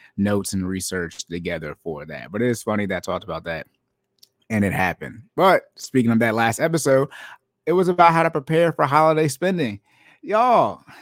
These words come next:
they said the Black Ti-, the Black Friday online sales hit an all-time high. Now, where did y'all get nine billion dollars from?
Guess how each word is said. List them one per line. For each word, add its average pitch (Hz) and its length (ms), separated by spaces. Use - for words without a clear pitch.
they 160 80
said 185 160
the 170 80
Black 151 300
Ti-, 175 80
the 147 100
Black 147 300
Friday 139 440
online 135 540
sales 123 460
hit 175 200
an 165 120
all-time 156 580
high. 156 340
Now, 151 280
where 202 240
did 269 120
y'all 262 140
get 247 160
nine 208 320
billion 208 260
dollars 226 380
from? 104 400